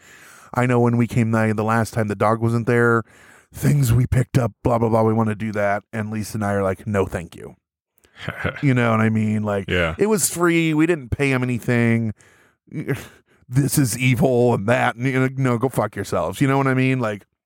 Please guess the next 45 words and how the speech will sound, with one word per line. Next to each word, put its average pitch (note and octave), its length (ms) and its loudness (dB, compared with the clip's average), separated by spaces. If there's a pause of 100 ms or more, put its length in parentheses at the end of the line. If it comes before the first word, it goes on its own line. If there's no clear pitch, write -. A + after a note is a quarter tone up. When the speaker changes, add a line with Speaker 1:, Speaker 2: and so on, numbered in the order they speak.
Speaker 2:
Mm-hmm. D#3 560 0
Speaker 1:
it B2+ 80 -8
left C3+ 220 -2
a A#2+ 60 0
bad B2 400 0 (420)
taste B2+ 380 -4
in G#2+ 60 -4
my G#2 100 -4
mouth. F#2+ 440 -12 (640)
And E3 80 -6
we F#3+ 100 2
didn't B3 200 0
talk D#3+ 320 0
about D3+ 240 0
it D#3 40 2
with C3+ 100 -2
a C#3+ 40 -8
lot D3+ 120 0
of D3 80 -2
people D3+ 180 0
because, D#3 240 0
you F#3 80 4
know, F#3 60 4
when F3 100 4
you C#3 60 2
talk B2+ 180 -2
about B2 200 -6
these C3 180 -6
things, B2 440 -4 (680)
people D#3+ 240 2
immediately B2+ 460 0
eye A#2 180 2
roll A#2 380 4
and A2+ 100 -2
go, G#2+ 140 -2 (540)
<laughs> - 540 -16
"Okay." C3 680 2
You D3 140 2
know D3 80 2
what C3 100 2
I C3 60 0
mean? B2+ 320 0
And, A#2 460 -4
uh, - 40 4
Speaker 2:
Uh-huh. G2 260 2